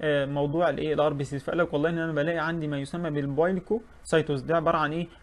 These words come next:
فاري-، فاريشن في الشيب بتاع الايه؟ بتاع كرات الدم الحمراء. خلاص؟ انما خلي بالك ان انا عندي مصطلحين اللي هما البوليكوسايتوزيس،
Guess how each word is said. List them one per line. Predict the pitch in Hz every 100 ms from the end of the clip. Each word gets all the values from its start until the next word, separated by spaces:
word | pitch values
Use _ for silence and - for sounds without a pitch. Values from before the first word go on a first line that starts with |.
| - 147
فاري-، | 151 151 151 185 160
فاريشن | 147 147 185 220 208
في | 147
الشيب | 143 - 170
بتاع | 151 139
الايه؟ | 147 156 - - 143
بتاع | 147 160
كرات | 156 160 156
الدم | 151 156
الحمراء. | 139 - - - -
خلاص؟ | 147 180 233 - - -
انما | 156 165 190 160 - -
خلي | 165 165
بالك | 139 123 -
ان | 165
انا | 185
عندي | 156 139 131
مصطلحين | 143 147 139 131
اللي | 135 160
هما | 160
البوليكوسايتوزيس، | 143 185 - 165 202 208